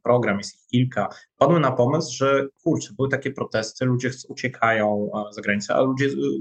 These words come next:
z Białorusi to są najczęściej wykwalifikowani specjaliści z I T, z różnych róż-, rodzajów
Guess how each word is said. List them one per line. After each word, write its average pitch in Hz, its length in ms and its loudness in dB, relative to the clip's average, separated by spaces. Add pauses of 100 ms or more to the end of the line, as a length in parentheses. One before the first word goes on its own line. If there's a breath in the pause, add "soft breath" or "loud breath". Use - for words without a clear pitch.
(400)
z - 60 -20
Białorusi 135 560 2
to - 120 -20
są 135 160 -16
najczęściej 131 420 -6
wykwalifikowani 139 960 -2 (260 loud breath)
specjaliści 127 680 2
z 127 100 -4 (120)
I 123 60 2
T, 120 420 0 (100)
z 120 80 0
różnych 120 340 -2
róż-, 120 220 -2 (280)
rodzajów 117 420 4